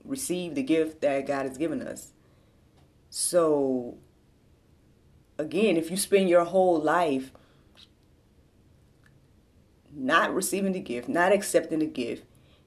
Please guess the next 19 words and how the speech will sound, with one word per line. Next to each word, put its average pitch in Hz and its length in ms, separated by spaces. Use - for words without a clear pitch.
and 175 140
e-, - 280
and 311 100
some 240 560
even 151 580
go 180 260
as 170 140
far 180 240
as 147 400
to 131 420
convince 190 580
others 214 460
to 131 120
not 143 440
receive 139 460
and - 100
accept 131 360
the 127 60
gift, - 460